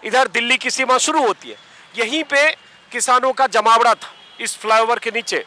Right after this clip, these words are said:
बारिश के समय में यहाँ सैकड़ों किसान यहाँ होते थे और उसके बाद ये रास्ता पूरा बंद था। तो पिछली बार किसान यहाँ तक आ गए थे, यहाँ से दिल्ली, जब वो छब्बीस जनवरी का कॉल था, यहीं से दिल्ली की तरफ चले गए।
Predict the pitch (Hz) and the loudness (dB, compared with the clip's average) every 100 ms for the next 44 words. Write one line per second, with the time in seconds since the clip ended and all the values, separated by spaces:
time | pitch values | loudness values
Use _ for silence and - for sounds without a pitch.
0 | - 180 214 202 226 208 214 208 208 208 | -4 0 0 0 -6 -6 -4 -4 -4 -6
1 | 190 208 196 - - - 254 262 254 208 | -4 -2 -4 -10 -20 -4 -2 -2 -4 -8
2 | 196 220 208 196 175 185 185 165 214 - | -2 -2 0 0 0 -2 -8 -12 -16 -16
3 | - - - 233 233 214 226 233 240 233 | -20 -20 -4 0 0 2 0 0 -2 -6
4 | 262 247 285 202 240 254 214 - 294 285 | -4 0 0 0 -2 0 0 -2 -4 -6
5 | 214 277 - 196 220 196 - - _ _ | -4 -4 -2 -2 -2 -4 -14 -20 _ _
6 | - - 277 285 277 254 285 285 254 226 | -20 -10 -6 -4 -4 -4 0 0 -2 -4
7 | 254 247 202 208 - 208 175 160 123 - | -2 -2 -2 -4 -2 -2 -2 -2 -6 -14
8 | - - - - 214 220 269 247 285 160 | -20 -20 -20 -8 -2 2 2 2 -2 -2
9 | 226 247 226 214 196 214 - - 190 220 | -2 -2 0 -2 0 -4 -4 -8 -6 -6
10 | 208 196 208 220 202 196 196 190 254 196 | -4 -2 -2 0 -2 0 -2 0 -4 -2
11 | 208 233 185 208 202 196 196 190 - 180 | -6 -6 -6 -6 -8 -10 -4 -4 -4 -6
12 | 160 | -6